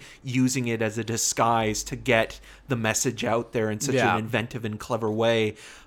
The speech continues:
Speaker 1: Um, there's one episode of The Twilight Zone that I think a lot of people remember, and it's the one with Art Carney where, um, he wishes that everybody in the world would just go away so he'd have more time to himself.
Speaker 2: Mm-hmm.
Speaker 1: And then that finally happens,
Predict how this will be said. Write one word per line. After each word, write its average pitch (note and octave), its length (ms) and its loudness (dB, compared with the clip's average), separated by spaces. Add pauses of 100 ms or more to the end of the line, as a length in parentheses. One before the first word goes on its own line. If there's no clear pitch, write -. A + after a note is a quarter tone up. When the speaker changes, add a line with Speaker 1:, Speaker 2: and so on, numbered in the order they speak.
Speaker 1:
Um, G#2+ 420 2
there's B2+ 240 4
one C3 240 4
episode C3+ 320 0
of A#2 80 -4
The A2+ 80 -4
Twilight A2+ 420 0
Zone A#2 160 -4
that A2+ 100 0
I A2 60 2
think B2 140 -8
a A#2+ 60 0
lot G#2+ 200 -2
of A2+ 60 -2
people A#2+ 280 -6
remember, G#2 640 -4
and G#2 180 -4
it's G#2 140 -4
the C3 80 -4
one A2+ 140 -2
with A2+ 200 -6
Art A2+ 180 2
Carney A2 400 -4
where, G#2 400 -2 (420)
um, G#2+ 460 -2 (180)
he C#3 200 -4
wishes A#2+ 480 0
that A#2 200 4
everybody A#2 480 0
in A2+ 100 -4
the A2+ 60 -4
world G#2+ 320 -4
would A2+ 120 -8
just A2+ 220 -6
go A#2 140 4
away A2 320 0
so B2 180 -4
he'd A2+ 120 -4
have A#2 160 -6
more A2+ 180 -6
time A2+ 280 -6
to A2+ 80 -6
himself. A2 600 0
Speaker 2:
Mm-hmm. G#2+ 300 -8
Speaker 1:
And B2 100 -2
then A#2 100 -2
that A2+ 140 0
finally A#2 300 0
happens, A#2 680 -4